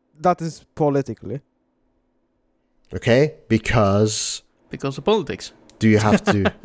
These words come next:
Speaker 3: <laughs>
Speaker 2: Yeah, because of politics. Does everyone have to be talking like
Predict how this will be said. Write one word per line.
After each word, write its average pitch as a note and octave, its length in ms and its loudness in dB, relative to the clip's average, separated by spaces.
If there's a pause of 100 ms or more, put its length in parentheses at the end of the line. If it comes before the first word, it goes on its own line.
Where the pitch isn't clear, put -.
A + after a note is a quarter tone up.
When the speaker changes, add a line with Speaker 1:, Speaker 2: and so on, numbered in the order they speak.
Speaker 3:
<laughs> - 240 -12
Speaker 2:
Yeah, G#2 240 2
because A2+ 460 0
of G#2+ 60 0 (100)
politics. B2+ 880 0 (340)
Does - 320 2 (140)
everyone A#2+ 720 2 (180)
have - 320 -2
to A2 120 -4
be A2 440 2 (300)
talking C#3 720 0 (180)
like A2 320 0